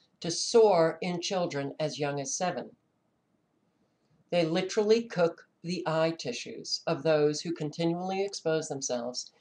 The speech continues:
to non-thermal wireless devices and microwave-saturated environments,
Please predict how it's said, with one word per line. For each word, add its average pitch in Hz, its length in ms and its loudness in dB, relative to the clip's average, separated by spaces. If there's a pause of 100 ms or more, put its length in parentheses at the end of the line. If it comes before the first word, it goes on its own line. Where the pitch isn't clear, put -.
(220)
to 156 100 -4
non-thermal 160 880 2 (200)
wireless 147 520 2
devices 180 800 -2
and 151 180 2
microwave-saturated 139 1400 -2
environments, 156 680 -2